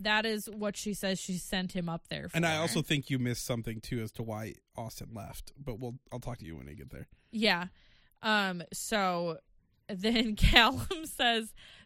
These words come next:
Speaker 1: that they're going to play Monopoly, but there's no board and there's no money and there's no pieces, so it's truth or dare.
Speaker 2: Well, can I just say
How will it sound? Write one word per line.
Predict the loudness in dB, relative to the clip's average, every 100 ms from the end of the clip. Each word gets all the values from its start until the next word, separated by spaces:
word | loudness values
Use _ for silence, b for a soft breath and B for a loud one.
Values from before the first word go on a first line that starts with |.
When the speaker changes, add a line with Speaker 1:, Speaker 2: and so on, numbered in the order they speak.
| -6
Speaker 1:
that | -2
they're | -2
going | -2 -2
to | -2
play | -2 0 0
Monopoly, | 0 4 4 4 0 -2 -2
but | -2 -2
there's | -2 0
no | 0
board | 0 2 2 2
and |
there's | 0 0
no | 2
money | 2 2
and | 0
there's | -2 -2
no | -2
pieces, | 0 -2 -2 -4
so | -2 -2
it's | -2 -6
truth | -6 -6
or |
dare. | -8 -6
Speaker 2:
Well, | -6 -4
can | -2
I | 0
just | 0 -2
say | -2 -2 -4